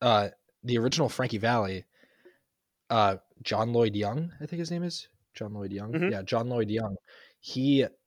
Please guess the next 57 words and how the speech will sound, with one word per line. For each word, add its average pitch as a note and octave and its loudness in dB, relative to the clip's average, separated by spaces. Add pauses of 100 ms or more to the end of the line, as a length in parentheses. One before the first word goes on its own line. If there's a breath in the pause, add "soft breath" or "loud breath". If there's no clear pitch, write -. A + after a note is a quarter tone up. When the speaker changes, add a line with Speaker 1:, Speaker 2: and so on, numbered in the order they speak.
(360)
Speaker 1:
he C#3+ 0
was C#3+ 4
the B2+ 4
original A#2 2
Frankie A2+ -4
Valli A2 0
on G2+ -4
Broadway, G2 -2
and G#2+ -8
they G#2+ -4
brought G#2 0
him G2+ -2
back G2 -2
for G#2 -8
the G2 -6
film, F#2 -8 (100)
which A2 0
I G#2+ 4
thought A2 2
was G#2 -6 (140)
Speaker 2:
Yeah. B2+ 6
Speaker 1:
really, A2+ 4
really G#2 0
cool. G2 -8 (520)
Just C#3 4
how B2 4
we A2+ 0
were A2+ 0
talking A2+ -4
about G#2 0
earlier, G2 -4 (120)
this A2 -6
whole G#2+ -4
stunt G#2 -2
casting, G2+ -4
and G2 -12 (140)
no, A2+ -2
they A2+ 0
took - -4
someone G#2+ 0 (380 loud breath)
who B2+ -2
knew A2+ -2
the B2 4
character A2+ 0
of G2+ -4
Frankie G2+ -6
Valli, G2 -6
who A2+ -6
played A#2+ 0
it G2+ -4
well, G#2 -2
who A2+ -2
won A2 -4
a G2 -6
Tony B2 -2
for G2 -4
it, G2 -4